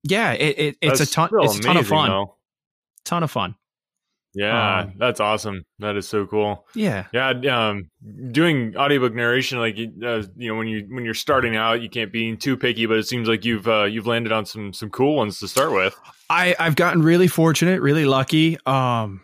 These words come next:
Speaker 1: I kind of approached it with, "I'm gonna take whatever I can get," because, you know,
Speaker 2: Yeah.
Speaker 1: voiceover work is, is so competitive. So y-, you kinda take the projects you can get and run with 'em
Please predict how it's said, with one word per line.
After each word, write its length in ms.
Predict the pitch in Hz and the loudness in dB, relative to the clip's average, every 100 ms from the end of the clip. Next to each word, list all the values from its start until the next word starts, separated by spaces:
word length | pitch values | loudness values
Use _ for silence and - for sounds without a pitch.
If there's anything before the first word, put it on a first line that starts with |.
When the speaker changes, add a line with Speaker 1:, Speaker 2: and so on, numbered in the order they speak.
| - | -10
Speaker 1:
I 100 | 123 | -6
kind 220 | 123 147 156 | -2 0 0
of 80 | |
approached 400 | 135 143 147 143 | 0 2 2 2
it 100 | 165 | 0
with, 560 | 139 127 113 - - _ _ _ | 2 2 2 -2 -12 _ _ _
"I'm 140 | 123 | 0
gonna 160 | 131 127 | 2 2
take 260 | - 123 123 | 2 0 0
whatever 260 | 117 120 | 0 0
I 100 | 113 | 0
can 180 | 113 113 | 0 -4
get," 320 | 104 117 180 _ _ _ - | -2 -2 -4 _ _ _ -8
because, 800 | 110 117 107 104 95 - - - _ | -6 -4 -4 -4 -6 -8 -10 -16 _
you 140 | 127 | -8
know, 120 | 98 95 | -6 -4
Speaker 2:
Yeah. 200 | 101 - - _ _ - | -4 -6 -12 _ _ -6
Speaker 1:
voiceover 440 | 120 156 160 139 | 0 2 2 0
work 300 | 123 123 113 | 0 -2 -2
is, 280 | 110 107 - - | -8 -8 -8 -8
is 100 | - | -4
so 240 | - 151 | -2 0
competitive. 580 | 143 127 131 131 110 95 | 0 0 0 0 -2 -4
So 300 | - 107 101 | -4 -2 -4
y-, 40 | 101 | -8
you 420 | 117 - 98 110 | -12 -12 -12 -6
kinda 460 | - 139 139 110 _ _ _ _ _ _ - | -2 -2 -2 -4 _ _ _ _ _ _ -2
take 140 | 175 | 0
the 80 | 160 | 2
projects 360 | 151 147 135 | 2 0 0
you 80 | 135 | -2
can 120 | 123 | -2
get 200 | 113 120 | -2 -2
and 140 | 113 107 | -2 -2
run 220 | 123 123 | 0 0
with 180 | 113 101 | -2 -4
'em 240 | 92 101 | -10 -12